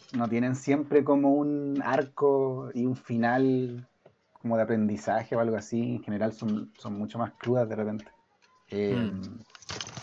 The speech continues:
Speaker 1: así que no, o sea, no es una biografía el libro de, por ninguna, por ningún lado. Sí, muchos de los personajes están basados en gente en mi vida, ¿cachai? Pero, pero no son ellos tampoco. Que es como, es como una parte que como entre medio.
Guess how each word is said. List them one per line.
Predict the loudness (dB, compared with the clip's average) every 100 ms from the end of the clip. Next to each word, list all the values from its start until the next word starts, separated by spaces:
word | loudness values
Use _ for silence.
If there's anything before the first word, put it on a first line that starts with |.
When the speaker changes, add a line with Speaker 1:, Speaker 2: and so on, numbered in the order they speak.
| 0 0
Speaker 1:
así | 0 -2
que | 4
no, | 6 8 6
o |
sea, | 6 4
no | 6
es | 6
una | 8
biografía | 8 8 6 4 4
el | 6
libro | 6 6 6
de, | 2
por | 0 -4 -2
ninguna, | -2 -2 -2 -4 -4 -4 -6 -8 -12 -18 -8
por | -4
ningún | -2 4 6
lado. | 6 4 -8
Sí, | 4 6
muchos | 6 4 6
de | 6
los | 6
personajes | 4 6 6 6 2
están | 6 6
basados | 6 8 8 8
en |
gente | 6 4 6
en | 8
mi | 8
vida, | 8 6
¿cachai? | 4 -2 -2 -2
Pero, | 0 4 6 4 2 0 -6 _ _ -20 _ _ _ _ _ _ _ _ -2
pero | 2 4
no | 2
son | 4 6 8
ellos | 8 4
tampoco. | -2 -6 -8 -10 -18 _ _ _ _
Que | -6
es | 0
como, | 4 6 8 6 4
es | 0
como | 2 4
una | 4 4
parte | 2 4 2
que | 4
como | 4
entre | 2 2 2
medio. | 4 2